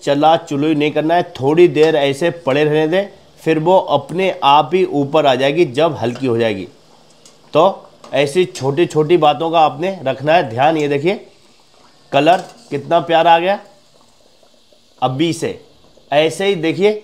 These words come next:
बढ़िया कलर आएगा और ऐसे फूली फूली कचौड़ी बहुत ही मस्त लगती है। तो आराम से फ्राई होने दें, एकदम कड़क और क्रिस्पी फ्राई करना है आपने,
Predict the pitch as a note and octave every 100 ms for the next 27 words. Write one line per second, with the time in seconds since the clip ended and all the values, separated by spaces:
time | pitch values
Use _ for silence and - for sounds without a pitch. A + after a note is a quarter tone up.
0 | - A2+ D#3 F#3 F#3 F3+ F3+ F3 F#3+ G3+
1 | E3 F#3+ G3 - D#3+ F3+ F3+ F3+ F#3 E3
2 | E3+ F3 F3+ A#2 B2 D3 E3+ F#3 B2+ C3+
3 | D#3+ E3+ D3+ C3+ - G#2+ - _ - E3+
4 | E3+ - D3+ E3 E3+ E3+ E3+ C#3+ C#3 E3+
5 | G#3 A3 G#3 - G#3 F3+ C#3+ - D#3 F3
6 | F#3 E3 F3 F3+ G#3+ F3+ C#3+ F#3 G#3 -
7 | - _ - F3 F#3+ G#3+ - D3+ F3+ -
8 | - _ F#3+ F#3 - - G#3+ G#3+ F#3 F#3
9 | F3+ E3 F3 F#3+ F3 D#3 A3+